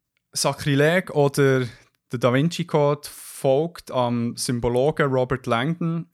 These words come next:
und der Kryptologin Sophie Neveu, wo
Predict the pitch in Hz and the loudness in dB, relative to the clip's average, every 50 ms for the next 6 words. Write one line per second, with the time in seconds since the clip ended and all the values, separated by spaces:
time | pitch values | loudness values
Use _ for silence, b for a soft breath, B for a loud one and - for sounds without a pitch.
0 | _ - 127 120 113 120 117 113 107 - - - - 135 135 139 - - 139 135 | _ -8 -6 -6 -4 -4 -4 -4 -6 -8 -12 -10 -8 -6 -6 -6 -4 -4 -2 -2
1 | 131 131 135 135 - 139 135 131 131 131 131 b b b b b b b b b | -2 -2 -2 -4 -4 -2 -2 -2 -4 -4 -6 b b b b b b b b b
2 | - - - - 131 - - - 135 131 123 127 - - 135 127 123 120 117 120 | -6 -4 -2 -2 -4 -4 -6 -4 -2 -2 -2 -4 -4 -4 -2 0 0 0 2 0
3 | 120 127 160 220 214 - _ _ _ _ _ _ _ _ _ _ - 143 127 - | 0 0 0 -2 -4 -8 _ _ _ _ _ _ _ _ _ _ -16 -12 -6 -2
4 | 135 135 135 135 135 135 131 135 135 135 131 | 0 0 2 2 2 2 2 0 0 -2 -4